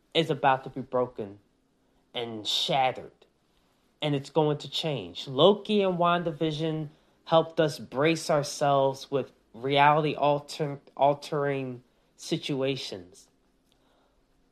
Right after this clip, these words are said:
But now we're going to see a complete fabric rip of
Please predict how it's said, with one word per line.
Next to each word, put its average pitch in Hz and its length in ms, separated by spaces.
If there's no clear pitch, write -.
But 135 160
now 185 280
we're 180 160
going 170 240
to 156 100
see 170 260
a 139 60
complete 175 600
fabric 151 440
rip 110 360
of 117 420